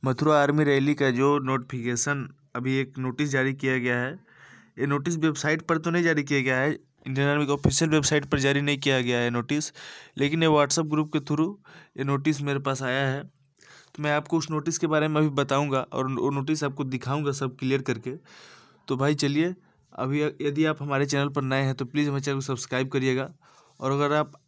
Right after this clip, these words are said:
इंडियन आर्मी के क्वेश्चन और ब-, क्लास वगैरह करना चाहते हैं तो हमारे सेकंड चैनल का लिंक वीडियो के डिस्क्रिप्शन में है, उसे भी जाके सब्सक्राइब करिएगा। उस पर हम बहुत ही जल्द ऑनलाइन क्लास शुरू करने वाले हैं।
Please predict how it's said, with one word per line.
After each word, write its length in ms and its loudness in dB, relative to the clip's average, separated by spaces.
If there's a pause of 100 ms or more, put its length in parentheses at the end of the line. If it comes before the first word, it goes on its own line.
(160)
इंडियन 220 -2
आर्मी 240 2
के 80 2
क्वेश्चन 420 0
और 120 2
ब-, 240 -2
क्लास 280 0
वगैरह 280 0
करना 280 -4
चाहते 300 -2
हैं 120 0
तो 100 -4
हमारे 320 0
सेकंड 340 0
चैनल 340 0 (520)
का 80 0
लिंक 200 2
वीडियो 300 0
के 60 0
डिस्क्रिप्शन 480 -4
में 160 -2
है, 80 -2
उसे 200 -2
भी 80 0
जाके 200 2
सब्सक्राइब 460 -2
करिएगा। 460 -2 (680)
उस 140 -6
पर 180 0
हम 140 2
बहुत 300 2
ही 60 2
जल्द 320 0 (300)
ऑनलाइन 400 -2
क्लास 300 -2
शुरू 240 -2
करने 260 -4
वाले 240 0
हैं। 280 -6